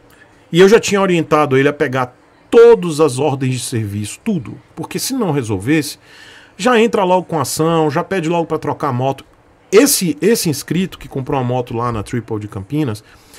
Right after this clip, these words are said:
ele nunca conseguiu andar com a moto direito. Então sempre dava um problema.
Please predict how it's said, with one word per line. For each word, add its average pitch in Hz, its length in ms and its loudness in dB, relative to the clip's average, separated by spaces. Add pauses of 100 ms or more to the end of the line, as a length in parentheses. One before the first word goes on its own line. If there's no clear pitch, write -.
(160)
ele 302 200 6
nunca 320 340 8
conseguiu 285 380 2
andar 247 160 4
com 240 80 0
a - 40 4
moto 226 240 0
direito. 202 480 -2 (380)
Então 226 140 -4
sempre 160 440 -2
dava 143 240 -2
um 147 40 -6
problema. 117 440 -4